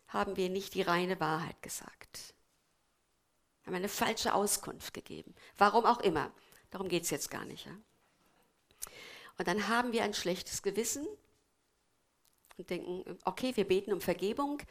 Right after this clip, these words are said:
aber in der Beziehung zu der Person kann das noch richtig dick in uns blockieren.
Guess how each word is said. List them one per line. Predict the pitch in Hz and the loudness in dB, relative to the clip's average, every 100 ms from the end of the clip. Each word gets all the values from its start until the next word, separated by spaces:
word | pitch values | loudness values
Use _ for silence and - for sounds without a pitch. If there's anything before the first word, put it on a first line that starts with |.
| - - - - - | -18 -16 -16 -10 4
aber | 190 226 226 220 | 6 6 4 2
in | - 185 185 | 0 -2 -2
der | 170 | -2
Beziehung | 170 202 240 208 | -2 0 0 0
zu | 208 | 2
der | 196 | 4
Person | 196 220 180 226 269 269 | 4 6 8 8 6 2
kann | - 202 226 | 2 2 4
das | 247 - | 2 2
noch | 208 240 | 2 0
richtig | 190 - 233 - - - - - - - - - | -6 -4 -4 -4 -8 -14 -18 -18 -18 -18 -20 -4
dick | - - - - | -2 -2 -2 2
in | 226 208 | 2 4
uns | 196 190 - - - - _ _ _ | 4 6 8 8 4 -4 _ _ _
blockieren. | - 202 208 - 170 175 - | 0 0 2 -2 -2 -4 -6